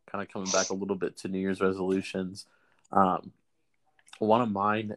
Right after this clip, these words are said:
is, like I said, to read more books.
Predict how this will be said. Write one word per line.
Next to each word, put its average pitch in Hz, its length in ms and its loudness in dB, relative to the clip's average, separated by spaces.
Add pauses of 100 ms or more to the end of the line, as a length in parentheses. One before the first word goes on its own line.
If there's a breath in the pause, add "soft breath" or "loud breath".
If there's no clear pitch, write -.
is, 95 420 -6 (380)
like 98 140 2
I 101 60 4
said, 95 260 2
to 107 120 2
read 101 260 0
more 98 180 -2
books. - 560 0